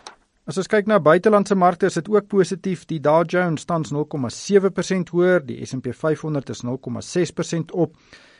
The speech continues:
en die Nasdaq is 'n half persent sterker. In Europa, die footsie eenhonderd in Londen was een komma sewe persent hoër, die Duitse dax wen een komma vier persent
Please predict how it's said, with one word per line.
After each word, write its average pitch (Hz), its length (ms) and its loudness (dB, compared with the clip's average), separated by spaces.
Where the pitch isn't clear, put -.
en 131 180 -4
die 123 120 -4
Nasdaq 127 440 -4
is 131 160 -6
'n 131 40 -2
half 117 280 -4
persent 127 340 -6
sterker. 127 500 -4
In 165 100 -2
Europa, 214 540 6
die 165 160 0
footsie 196 340 -6
eenhonderd 190 440 0
in 127 120 -2
Londen 190 400 2
was - 500 -4
een 165 180 -4
komma 123 340 -4
sewe 196 420 0
persent 190 360 -2
hoër, 180 320 4
die 131 120 -6
Duitse 143 320 0
dax 151 260 0
wen 147 340 -2
een 151 140 -4
komma 127 240 -6
vier 208 300 0
persent 190 500 -2